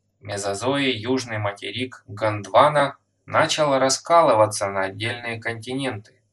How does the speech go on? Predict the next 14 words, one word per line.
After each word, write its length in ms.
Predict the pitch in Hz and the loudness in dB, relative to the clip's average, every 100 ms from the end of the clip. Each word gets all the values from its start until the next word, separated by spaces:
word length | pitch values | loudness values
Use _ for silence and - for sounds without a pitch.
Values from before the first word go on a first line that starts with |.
| _ _ 110 | _ _ -2
бразильский, 1040 | 107 98 98 101 131 - - 139 139 - _ - | 2 2 0 -2 -4 -4 -6 -6 -6 -10 _ -6
африканский, 960 | - - 101 - 104 131 - - 131 | -6 -4 -8 0 2 2 -4 -2 0
австралийский. 920 | 120 - 120 127 135 123 - - - _ _ _ _ _ _ | 0 -2 -4 -2 -2 -4 -10 -18 -20 _ _ _ _ _ _
Образовались 1040 | 98 101 104 104 98 104 151 165 165 - | 0 4 4 4 4 8 6 6 0 -2
крупнейшие 720 | - 117 113 147 170 - 156 | -4 -8 -6 -6 -2 0 -2
океанические 800 | 143 143 147 151 160 151 - 147 | -4 -4 -4 -2 -2 -4 -6 -8
впадины, 580 | - 156 151 107 95 - | -2 4 4 2 -8 -14
существующие 920 | - 104 - 110 120 139 135 - 131 | -10 -4 -4 -4 -2 0 2 2 0
в 40 | 127 | 0
настоящее 600 | 123 - 147 135 - 143 | -4 -4 -2 0 0 0
время, 380 | 151 143 101 104 | -2 -4 -6 -8
Атлантическая 840 | - 104 104 139 143 143 - 139 | -4 -4 -2 -2 -2 -2 0 0
и 80 | 139 | 0
Индийская. 640 | 139 160 143 - - - | -4 -4 -4 -4 -10 -16